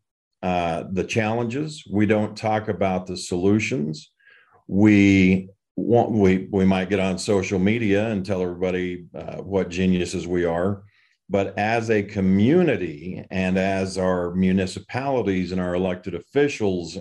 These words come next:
and, uh, the movers and shakers, they're the ones who need to be talking about what our communities are going to look like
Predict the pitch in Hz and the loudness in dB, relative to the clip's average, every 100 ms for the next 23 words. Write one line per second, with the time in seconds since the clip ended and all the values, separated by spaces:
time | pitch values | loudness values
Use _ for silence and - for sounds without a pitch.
0 | 101 95 92 90 90 87 _ _ _ _ | -4 -2 0 -2 -4 -8 _ _ _ _
1 | - 85 85 82 80 80 98 98 107 107 | -4 0 2 4 2 2 6 8 8 8
2 | 98 90 90 85 - 143 - 101 90 90 | 6 4 2 0 4 4 4 4 4 2
3 | 87 - _ _ _ _ _ _ _ _ | -2 -12 _ _ _ _ _ _ _ _
4 | - 92 90 113 160 175 151 135 131 127 | -14 -6 2 4 4 2 2 2 2 2
5 | 117 110 - 113 104 98 104 113 117 117 | 0 -4 -4 2 4 6 4 4 2 0
6 | - 104 92 98 98 98 104 104 107 113 | -2 -4 0 2 2 0 -4 -4 -4 -4
7 | 117 110 92 85 78 82 92 - _ _ | -2 -2 -4 -4 -4 -4 -6 -8 _ _
8 | _ _ _ _ 87 87 101 120 127 123 | _ _ _ _ -10 -2 0 0 -2 -2
9 | 120 113 113 110 101 98 92 90 92 95 | 0 2 2 2 2 2 0 -2 0 0
10 | 92 92 92 90 82 82 98 113 113 113 | 0 -2 -4 -8 -8 -4 -2 -2 -2 -2
11 | 117 123 | -2 -4